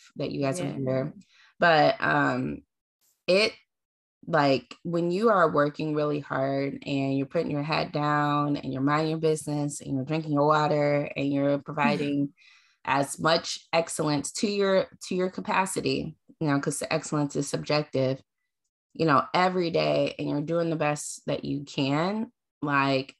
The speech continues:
Speaker 1: it shows. Um, well, it can show. People are watching is what I'm trying to say.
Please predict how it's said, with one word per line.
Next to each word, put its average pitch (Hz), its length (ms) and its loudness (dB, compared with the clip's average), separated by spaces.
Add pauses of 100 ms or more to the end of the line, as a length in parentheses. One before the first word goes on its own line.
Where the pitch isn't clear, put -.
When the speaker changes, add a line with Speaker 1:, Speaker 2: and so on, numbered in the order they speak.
Speaker 1:
it 156 140 -2
shows. 143 720 0 (400)
Um, 143 800 2 (600)
well, 139 160 0
it 139 80 -2
can 143 260 0
show. 143 240 -8
People 196 280 -2
are 151 80 6
watching - 520 -2
is - 140 -10
what - 120 -6
I'm - 120 -6
trying - 240 -8
to - 100 -10
say. - 340 -8